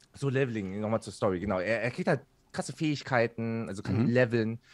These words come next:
Speaker 1: Ist so ein bisschen so wie ein Assassine, würd ich sagen. Der, der hat halt von der Story her, er geht diesen gefährlichen Job nach, kämpft gegen Monster, gegen die er eigentlich viel zu schwach ist.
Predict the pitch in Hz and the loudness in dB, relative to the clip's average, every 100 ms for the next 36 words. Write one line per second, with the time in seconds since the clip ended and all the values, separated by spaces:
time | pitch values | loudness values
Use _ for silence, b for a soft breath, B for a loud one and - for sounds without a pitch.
0 | B B - - 208 196 214 - 170 143 | B B -6 2 2 4 0 2 2 0
1 | 143 135 139 139 135 - _ _ _ _ | -4 -2 -2 -2 -4 -10 _ _ _ _
2 | 143 170 - 185 214 185 196 - 170 175 | -4 -2 -4 0 0 0 -4 2 4 4
3 | 196 214 _ _ b b b - 120 127 | 0 -6 _ _ b b b -10 -2 4
4 | 123 120 120 117 - _ - 139 147 - | 4 4 2 0 -10 _ -10 -2 -2 -2
5 | 143 127 - 123 120 123 120 120 113 117 | -2 -4 2 2 4 2 2 4 4 2
6 | - _ _ _ _ 135 123 131 - _ | -4 _ _ _ _ -2 0 -6 -8 _
7 | _ _ _ - 131 151 - 131 139 123 | _ _ _ -4 0 0 2 2 4 2
8 | 113 90 135 131 135 123 123 - _ 165 | 0 2 2 2 -2 0 -2 -4 _ -2
9 | 165 - 117 117 120 160 - 110 101 104 | 0 -4 -2 2 4 2 -2 -4 -4 0
10 | 104 104 - 110 - - - - 185 | 0 0 -6 -10 -6 -6 -4 -6 -8